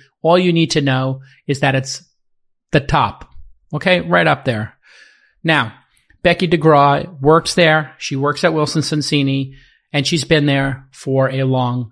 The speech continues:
time. She started as an associate. She is now a partner, uh, and she is going to do us all a real favor by defining the basics that you need to know. And then I'm gonna help refine the questions I get as an angel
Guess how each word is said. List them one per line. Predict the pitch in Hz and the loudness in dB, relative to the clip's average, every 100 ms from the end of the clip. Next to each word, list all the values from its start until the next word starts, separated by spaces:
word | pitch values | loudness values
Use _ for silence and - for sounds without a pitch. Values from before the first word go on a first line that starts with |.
| _ | _
time. | - 110 95 101 - | -6 -4 -6 -10 -10
She | 113 | -8
started | - 131 131 | -4 -2 0
as | 131 131 | 0 0
an | |
associate. | 131 - 170 - 170 160 - | 0 2 2 2 2 0 -2
She | - - 139 | -12 -6 -6
is | 135 | -2
now | 135 143 | 0 0
a | 135 | 2
partner, | 151 143 139 139 135 - - - - - | 2 4 4 2 2 -4 -20 -20 -20 -6
uh, | 135 131 131 | -2 0 0
and | 143 139 135 135 | 0 0 2 0
she | - 151 | 2 2
is | 156 151 | 2 2
going | 160 151 160 156 | 2 4 4 0
to | - 190 151 143 170 - _ _ _ 135 | 2 4 4 4 -2 -8 _ _ _ -4
do | 175 175 | 4 6
us | 175 175 - | 6 4 2
all | 139 131 131 135 - - _ _ - | 4 4 2 -2 -12 -20 _ _ -4
a | 147 | 0
real | 165 185 | 2 0
favor | - 147 127 123 123 - _ _ _ _ - | 2 0 0 -2 -4 -8 _ _ _ _ -2
by | 135 139 | 0 0
defining | 131 - - 175 196 214 185 | -2 -2 0 2 4 4 4
the | |
basics | 135 151 143 - 131 - | 2 0 0 -4 -8 -4
that | 135 | -2
you | 135 | 0
need | 135 147 | -2 -2
to | - 175 | -2 -2
know. | 127 120 127 - - _ - | -2 -4 -8 -14 -20 _ -2
And | 147 | 0
then | 147 | 2
I'm | 165 185 | 0 0
gonna | 185 | -2
help | 151 185 170 | 0 0 0
refine | 165 - 208 196 160 151 | -4 0 2 2 2 2
the | 147 | -2
questions | - 165 - 151 147 | 0 -2 -2 -2 -2
I | 175 247 | -2 -2
get | 170 127 | -2 -4
as | 120 | -2
an | 135 | -2
angel | 151 196 170 113 95 | -2 -2 -4 -4 -10